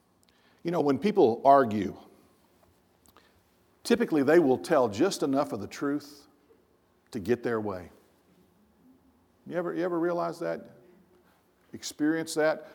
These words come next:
You ever use that tactic? "I'm gonna tell you just enough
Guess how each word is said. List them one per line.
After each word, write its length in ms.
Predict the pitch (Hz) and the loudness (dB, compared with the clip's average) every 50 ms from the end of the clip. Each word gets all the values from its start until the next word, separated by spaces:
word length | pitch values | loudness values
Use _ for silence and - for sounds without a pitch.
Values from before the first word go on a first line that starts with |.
| - - | -8 -4
You 100 | 143 160 | -2 -2
ever 120 | 135 113 | -2 -2
use 440 | 98 92 101 120 135 151 165 160 - | -4 -2 0 2 4 4 4 4 2
that 240 | 170 156 160 160 - | -4 -4 -4 -6 -8
tactic? 420 | 165 160 160 165 - - 160 - - - _ _ _ _ _ _ _ _ _ _ _ _ _ _ _ _ _ _ _ _ _ _ _ _ _ _ _ _ _ _ | -6 -6 -6 -8 -10 -14 -14 -14 -16 -20 _ _ _ _ _ _ _ _ _ _ _ _ _ _ _ _ _ _ _ _ _ _ _ _ _ _ _ _ _ _
"I'm 140 | - - 196 | 0 2 4
gonna 160 | 214 208 277 | 6 6 4
tell 240 | - - - 233 220 | 4 6 6 8 8
you 140 | 214 190 170 | 10 8 6
just 500 | 131 113 120 175 262 302 240 - - - | 6 4 6 8 8 8 8 4 2 4
enough 680 | 277 269 277 285 240 170 131 - - - - - - | 8 10 10 10 10 10 8 4 -2 -12 -14 -16 -20